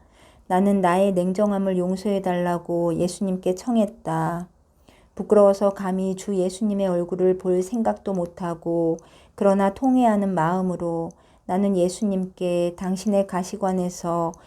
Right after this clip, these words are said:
가시 하나를 뽑아서 내게 주십사고 청했다. 그분께서는 그렇게 해주시겠다고 하시면서 내일까지 기다리라고 하셨다. 그리고 그분의 모습은 곧 사라졌다.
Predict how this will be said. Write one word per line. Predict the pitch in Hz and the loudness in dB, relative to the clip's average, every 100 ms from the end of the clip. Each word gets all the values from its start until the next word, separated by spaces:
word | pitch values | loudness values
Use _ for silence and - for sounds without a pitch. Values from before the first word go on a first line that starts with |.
| - - | -20 -4
가시 | 190 202 226 | -2 0 0
하나를 | 196 185 185 190 | 2 2 0 0
뽑아서 | 208 220 196 - 180 170 | 2 2 2 0 -4 0
내게 | 170 175 190 | 0 0 -6
주십사고 | 185 - - 180 175 175 | -8 -16 -8 -6 -4 -6
청했다. | - 226 208 196 - 156 160 165 170 - _ _ _ _ _ _ _ _ _ _ _ _ _ _ _ | -4 -2 -2 -4 -8 -4 -4 -4 -6 -12 _ _ _ _ _ _ _ _ _ _ _ _ _ _ _
그분께서는 | 208 208 214 208 208 202 202 | 2 4 4 2 2 0 2
그렇게 | 190 190 190 214 | 2 2 0 0
해주시겠다고 | 247 240 240 - 202 - 185 185 190 | 0 -2 -4 -4 -6 -4 -2 0 0
하시면서 | 208 226 196 180 180 180 165 165 165 - - - | 0 -2 -4 -2 -4 -2 0 -2 -4 -12 -18 0
내일까지 | 185 202 202 190 185 185 | 2 4 2 -2 0 -4
기다리라고 | 185 190 190 190 185 175 185 | -2 -2 -2 0 0 0 0
하셨다. | 180 180 165 - 170 165 160 170 - _ _ _ _ | -2 -4 -10 -10 -6 -4 -4 -8 -14 _ _ _ _
그리고 | 185 190 196 | 2 4 4
그분의 | 196 190 196 196 | 2 0 2 2
모습은 | 180 180 180 175 175 170 | 0 -2 -4 -4 -4 -4
곧 | 175 180 | -6 -8
사라졌다. | - 220 208 202 165 - - 165 160 160 165 | -6 -2 -2 -2 -8 -10 -8 -4 -2 -4 -8